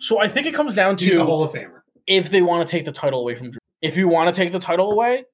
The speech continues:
Speaker 1: you push Keith. If Drew's gonna retain, I think beating Matt or, like, sorry, Riddle or A J is
Speaker 2: <laughs>
Speaker 1: fine. It, like, it'll make no one look worse. It'll make so, everyone look good. But, like, Keith, I feel like if he ever gets a title push, like,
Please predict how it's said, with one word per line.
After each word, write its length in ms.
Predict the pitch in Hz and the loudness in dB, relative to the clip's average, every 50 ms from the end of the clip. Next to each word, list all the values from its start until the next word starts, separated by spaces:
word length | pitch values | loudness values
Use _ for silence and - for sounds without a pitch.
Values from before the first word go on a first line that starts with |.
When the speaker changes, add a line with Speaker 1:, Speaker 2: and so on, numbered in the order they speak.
| _ - | _ -10
Speaker 1:
you 160 | 147 151 143 | -8 -8 -4
push 260 | - - 147 - - - | -2 -2 -2 -2 -4 -8
Keith. 220 | - - 113 113 - _ _ _ - | -14 -16 -18 -20 -20 _ _ _ -2
If 280 | 151 147 135 - - | -2 -2 -2 -4 -10
Drew's 320 | 156 147 170 185 202 208 185 | -6 0 0 2 2 2 2
gonna 180 | 214 214 196 | 0 0 2
retain, 440 | 180 180 170 - 170 151 175 226 262 - | 2 0 0 -2 -4 -4 -4 -4 -4 -4
I 120 | - 147 - - - _ _ - | -4 -6 -6 -8 -20 _ _ -4
think 260 | 170 175 208 226 226 - _ - 160 - 147 147 | -2 0 0 -2 -4 -8 _ -20 -20 -20 -18 -10
beating 360 | 131 160 175 175 196 180 156 | -4 -2 0 0 0 0 0
Matt 220 | 143 143 156 160 - | 0 2 0 0 0
or, 260 | 156 147 139 131 131 _ _ | -2 -4 -4 -6 -12 _ _
like, 320 | - 131 127 117 113 _ _ _ _ _ _ - - - _ _ _ | -6 -4 -4 -6 -10 _ _ _ _ _ _ -20 -20 -20 _ _ _
sorry, 260 | - - - 131 117 - _ | 0 0 0 0 0 -6 _
Riddle 360 | - 139 170 180 185 208 208 - | -4 0 2 2 4 2 2 2
or 200 | 156 156 156 - | 0 -2 -2 -2
A 140 | 143 147 | -6 -4
J 300 | 151 165 202 233 277 330 320 - - - - | -2 -2 0 0 0 -2 -6 -12 -12 -6 -4
is 100 | 208 185 - | -2 -2 2
Speaker 2:
<laughs> 80 | - | 2
Speaker 1:
fine. 260 | 160 202 127 107 107 101 123 | 2 2 0 -2 -6 -4 -2
It, 160 | 147 151 160 | 0 2 2
like, 280 | 165 156 143 135 - - - - - | 2 2 2 0 -6 -14 -20 -14 -6
it'll 200 | - 156 170 170 | 0 2 2 2
make 340 | 165 165 160 165 170 165 160 | 2 0 0 0 -2 0 0
no 100 | 165 156 | 0 0
one 200 | 165 185 190 190 | 0 0 0 0
look 160 | 190 180 180 | 0 -2 -2
worse. 280 | 165 160 175 185 180 180 | -2 0 0 0 0 0
It'll 120 | 170 143 | -2 -2
make 160 | 143 139 135 - | -2 -2 -2 -4
so, 200 | - 139 - - - | -8 -6 -6 -4 -2
everyone 300 | 151 147 165 170 170 170 | -2 -2 0 -2 0 0
look 180 | 175 170 175 | -2 -4 -4
good. 380 | 165 156 151 147 147 147 147 147 - - - _ _ _ _ | -2 0 0 0 0 0 -2 -6 -8 -16 -20 _ _ _ _
But, 100 | - 151 | -2 0
like, 200 | 151 147 139 127 | 0 0 0 -2
Keith, 380 | - - - 170 214 240 240 226 | -4 -6 -2 -2 0 0 0 0
I 60 | 196 | 0
feel 160 | - 196 190 | 2 2 2
like 120 | 170 160 143 | 2 2 0
if 100 | 139 139 | -2 0
he 120 | 156 180 | 0 0
ever 100 | 202 214 | 0 0
gets 180 | 196 - 220 185 | -2 -2 -2 -4
a 40 | |
title 260 | 147 - - 143 170 175 | -6 -4 -2 -2 -2 -2
push, 200 | - 262 - - | -4 -4 -2 -2
like, 200 | - 135 - | -2 -2 -4